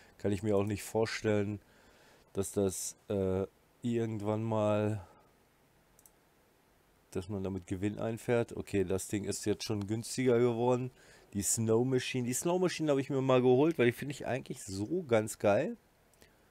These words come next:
Weil man, weil ich ja Trap-Basen baue und da kann man unter dem Schnee schön dann seine, seine, äh, Snap,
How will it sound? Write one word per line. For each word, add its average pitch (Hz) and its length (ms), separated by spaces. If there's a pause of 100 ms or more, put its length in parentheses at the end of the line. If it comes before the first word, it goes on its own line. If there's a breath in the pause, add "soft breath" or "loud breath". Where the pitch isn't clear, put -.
(440 soft breath)
Weil 113 320
man, 110 540 (100)
weil 104 160
ich - 140
ja 101 100
Trap-Basen 110 680
baue 107 420
und 95 180 (220)
da 90 100
kann - 160
man 107 140
unter 113 260
dem 104 180
Schnee 113 360
schön 113 420
dann 107 240
seine, 101 640
seine, 92 440
äh, 92 360 (100)
Snap, 101 760